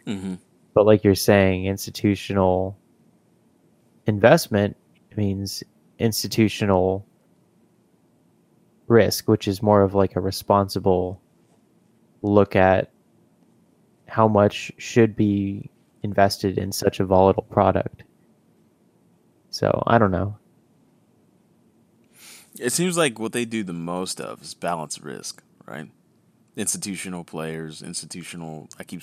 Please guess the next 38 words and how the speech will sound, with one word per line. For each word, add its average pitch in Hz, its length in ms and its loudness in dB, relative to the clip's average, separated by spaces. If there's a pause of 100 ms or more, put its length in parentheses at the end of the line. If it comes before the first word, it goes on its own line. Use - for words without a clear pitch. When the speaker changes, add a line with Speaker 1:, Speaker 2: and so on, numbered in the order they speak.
Speaker 1:
using 78 260 -16
this 67 160 -16
word, 62 140 -16
institutional, 53 800 -18
like, 53 260 -18
I - 60 -20
wish - 140 -14
there 53 140 -14
was - 180 -18 (440)
a, - 80 -8
a - 40 -8
much 92 260 -8
better 92 220 -6
definition 80 640 -10
of 76 160 -14
it. 76 120 -10
Maybe 80 220 -10
we 78 80 -12
say, 76 160 -10
like, 76 180 -10 (420)
the 101 80 -10
Goldman 90 360 -4
Sachs, 87 460 -2
Nasdaq, 80 600 -6
C 82 200 -12
M 78 120 -12
E, 76 200 -14 (600)
all 80 160 -2
these 78 100 -10
people, 80 360 -14 (1120)
C 95 240 -8
B 87 240 -6
O 82 140 -8
E, 80 200 -14 (480)
but 87 420 -6
they're 110 420 0
balancing 92 600 -2
risk, 85 680 -6